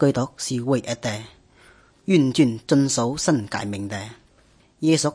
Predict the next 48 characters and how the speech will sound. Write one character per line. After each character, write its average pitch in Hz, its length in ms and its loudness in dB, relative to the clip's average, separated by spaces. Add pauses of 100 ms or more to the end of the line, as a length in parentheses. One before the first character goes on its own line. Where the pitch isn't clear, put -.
从 143 200 4
来 127 180 0
没 147 180 -6 (100)
有 143 180 6
犯 101 400 -6
过 98 160 -12
错， - 100 -12 (640)
除 170 120 2
了 160 180 4
耶 139 180 2
稣 123 240 -4
之 120 180 -4
外， 107 160 -8 (680)
没 190 220 2
有 185 120 6
别 180 200 -4
的 127 180 -2
人 117 260 -2 (140)
有 165 180 6
力 151 200 2
量 110 240 0
救 98 100 -4
我 123 240 -2
们。 120 260 0 (800)
因 143 180 4
此， 117 320 -2 (340)
神 151 260 2
派 110 180 -6
他 120 160 -2
的 113 260 -4 (160)
亲 135 260 2
生 127 260 0
儿 113 100 -2
子 107 300 -8
来 139 200 -2
到 - 280 -8
人 107 200 -4
间， 107 300 -6
拯 120 240 0
救 104 100 -6
我 123 240 -4
们。 123 140 0 (960)
看 107 180 -4
看 110 160 -2
神 131 180 2
的 117 120 0
儿 117 180 0
子， 104 260 -6